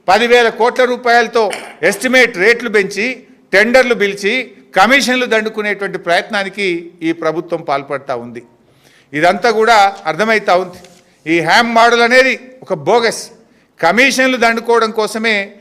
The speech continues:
తప్ప ఈ ప్రభుత్వం చేస్తున్నదేం లేదు. రేపు తప్పకుండా బీఆర్ఎస్ ప్రభుత్వం వస్తది. దాని మీద కూడా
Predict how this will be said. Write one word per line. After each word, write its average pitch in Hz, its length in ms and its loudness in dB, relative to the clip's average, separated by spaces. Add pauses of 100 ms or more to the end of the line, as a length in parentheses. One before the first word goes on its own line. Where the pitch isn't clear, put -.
(220)
తప్ప 180 180 0
ఈ 208 140 2
ప్రభుత్వం 196 460 -2
చేస్తున్నదేం 175 640 -6
లేదు. 165 280 -4 (600)
రేపు 175 200 -2
తప్పకుండా 185 460 0
బీఆర్ఎస్ 202 480 0
ప్రభుత్వం 196 320 -6
వస్తది. 233 420 -2 (400)
దాని 175 260 0
మీద 208 160 2
కూడా 196 460 2